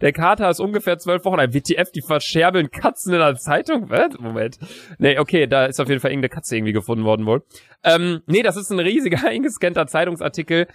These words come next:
äh, in dem halt die ganzen Abiturientinnen und Abiturienten von Sarah, ach, von Sarah, von Sandra und meiner Schule aufgelistet wurde,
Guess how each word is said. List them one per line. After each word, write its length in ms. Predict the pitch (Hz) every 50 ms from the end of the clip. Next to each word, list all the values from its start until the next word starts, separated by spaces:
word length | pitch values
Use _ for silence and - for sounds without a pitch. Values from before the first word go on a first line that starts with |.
| _ _ _ _ _
äh, 360 | - 143 147 151 147 151 156 -
in 120 | 156 151
dem 180 | 165 170 175 165
halt 160 | 170 165 151
die 60 | 160
ganzen 320 | 160 160 175 185 - 185
Abiturientinnen 880 | 160 165 160 151 - 160 147 151 139 147 160 185 190 - 190 170 170 170
und 80 | 165 156
Abiturienten 760 | 156 151 151 147 135 143 143 143 139 139 156 175 - - 151
von 180 | - 151 139 135
Sarah, 420 | 143 143 143 147 147 147 143 - -
ach, 160 | - - - -
von 100 | 98 98
Sarah, 280 | 95 98 101 101 101
von 120 | - 123 117
Sandra 260 | 113 123 143 143 139
und 60 | 131
meiner 200 | 131 131 131 127
Schule 260 | - - 180 190 156
aufgelistet 480 | 123 120 - - 131 117 - - 113 110
wurde, 240 | 117 120 131 117